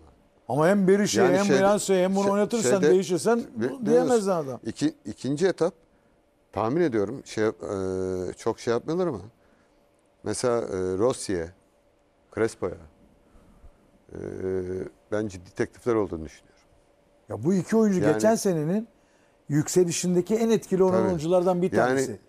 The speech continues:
Speaker 2: şi-,
Speaker 1: Bu iki oyuncuyu
Speaker 2: şimdi Jo-, Joshua
Speaker 1: iki şeye getirmiş, Portekizli bir hoca getirmiş. Portekizli hocadan aldığım bilgiler doğrultusunda Jorge Jesus'un göndermesi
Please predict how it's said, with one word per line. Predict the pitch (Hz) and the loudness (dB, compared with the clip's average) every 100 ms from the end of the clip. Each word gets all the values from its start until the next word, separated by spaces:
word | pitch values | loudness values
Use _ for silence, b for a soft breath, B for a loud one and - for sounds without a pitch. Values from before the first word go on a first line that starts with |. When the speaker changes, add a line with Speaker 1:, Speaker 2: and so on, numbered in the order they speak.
| - | -20
Speaker 2:
şi-, | - - | -16 -6
Speaker 1:
Bu | 131 269 | 2 4
iki | 226 - 240 | 4 4 4
oyuncuyu | 226 196 147 156 | 4 4 4 2
Speaker 2:
şimdi | 131 147 | 2 0
Jo-, | 123 - _ _ 101 | -2 -4 _ _ -2
Joshua | 135 - 175 | 0 4 2
Speaker 1:
iki | 175 - | 2 2
şeye | 208 233 | 2 4
getirmiş, | 214 196 175 147 127 | 4 2 0 0 -6
Portekizli | - 165 185 226 196 214 | -4 -2 0 0 0 2
bir | 202 | 2
hoca | 180 214 | 4 2
getirmiş. | 190 160 120 107 - b b b | 2 -2 -6 -8 -16 b b b
Portekizli | 151 185 226 180 220 | -2 -2 -2 0 0
hocadan | 185 196 | 2 2
aldığım | - 170 208 190 | 2 2 2 2
bilgiler | 180 180 202 196 | 2 2 2 2
doğrultusunda | 175 160 - 143 | 0 -2 -4 -6
Jorge | 123 160 190 214 | -2 0 2 2
Jesus'un | 226 185 180 | 2 2 2
göndermesi | 160 165 170 185 196 - 247 247 | 2 4 2 2 2 0 0 -2